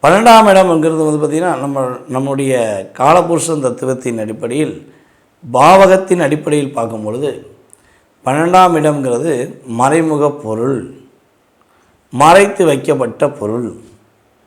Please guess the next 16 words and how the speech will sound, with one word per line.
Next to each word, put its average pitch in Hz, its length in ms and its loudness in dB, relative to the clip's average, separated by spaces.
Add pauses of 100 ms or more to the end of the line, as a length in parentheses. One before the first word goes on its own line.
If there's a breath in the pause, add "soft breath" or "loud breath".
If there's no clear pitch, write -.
(760)
மேலும் 180 320 2
வந்து 175 200 2
பார்த்திங்கன்னா, 156 320 0
தொலைதூர 170 560 2
பயணங்கள், 123 720 -4 (1400)
இல்லற 180 440 4
வாழ்க்கை 156 440 2
சம்மந்தப்பட்ட 135 840 0
சந்தோஷங்கள், 113 760 -4 (540)
இதெல்லாம் 123 480 -4 (120)
பர்ஃபெக்டாக 151 840 -6
கரெக்டாக 117 440 -10
கிடைக்கும். 80 360 -20 (1120 soft breath)
உங்களுடைய 160 440 2 (600)
உறவுகளுக்குள்ள 190 880 6
உள்ள 160 680 -2